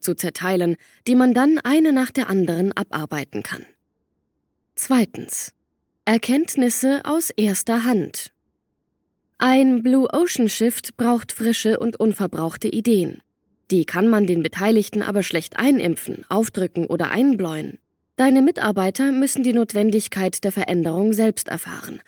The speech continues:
und den Fortschritt des Unternehmens als Ergebnis ihres eigenen Denkens und Handelns begreifen.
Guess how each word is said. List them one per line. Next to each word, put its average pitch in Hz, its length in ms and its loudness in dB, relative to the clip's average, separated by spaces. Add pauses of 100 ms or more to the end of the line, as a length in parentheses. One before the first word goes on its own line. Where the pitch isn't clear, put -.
(240)
und 262 380 2
den 190 180 0
Fortschritt 262 720 -4
des 151 140 -4
Unternehmens 180 640 2
als 285 180 -4
Ergebnis 220 560 -2
ihres 233 300 -4
eigenen 190 480 0
Denkens 175 500 -4
und 202 240 -6
Handelns 233 480 -2
begreifen. - 600 -10